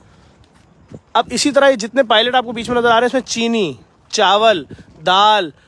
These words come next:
नमक, ये चाय की पत्ती, ये उतरेगा। फिर उसके बाद जब पैकिंग होगी, तो ये जगह छोटी पड़ जाएगी। हमारा सिर्फ एक ही टारगेट है, लाखों बोरे राशन इसलिए पैक हो रहा है ताकि हमारे मुतासिरीन सैलाब जो बहन भाई हैं,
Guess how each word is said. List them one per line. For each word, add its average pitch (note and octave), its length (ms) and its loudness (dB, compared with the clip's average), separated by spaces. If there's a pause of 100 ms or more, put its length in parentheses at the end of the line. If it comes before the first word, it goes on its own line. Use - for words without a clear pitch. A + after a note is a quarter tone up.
(180)
नमक, G3+ 500 0 (100)
ये G3 260 -6 (140)
चाय G3+ 200 0
की G#3 100 -10
पत्ती, - 280 -10
ये G3+ 180 -6
उतरेगा। B3 380 0 (420)
फिर D4+ 120 0
उसके D4+ 260 -2
बाद C4+ 200 0
जब C#4+ 120 -2
पैकिंग B3+ 320 -4
होगी, C#4+ 160 -4
तो D4 80 -8
ये C4+ 120 -6
जगह G3 220 -4
छोटी D3+ 260 -12
पड़ B2+ 140 -16
जाएगी। - 260 -20 (1200)
हमारा A3+ 360 2
सिर्फ A#3 240 -6
एक F3 100 -4
ही F3+ 60 -14
टारगेट C#3+ 300 -6
है, - 140 -14
लाखों F3 320 -6
बोरे F3+ 160 -8
राशन E3+ 260 -6
इसलिए F3+ 200 -10
पैक F3 180 -8
हो F3+ 80 -8
रहा G3+ 100 -2
है G3 80 -10 (380)
ताकि D3+ 180 -8
हमारे D#3 280 -6
मुतासिरीन D#3+ 540 -8
सैलाब D3 380 -6
जो D#3 120 -10
बहन C#3 260 -14
भाई C#3 180 -10
हैं, D#3+ 220 -10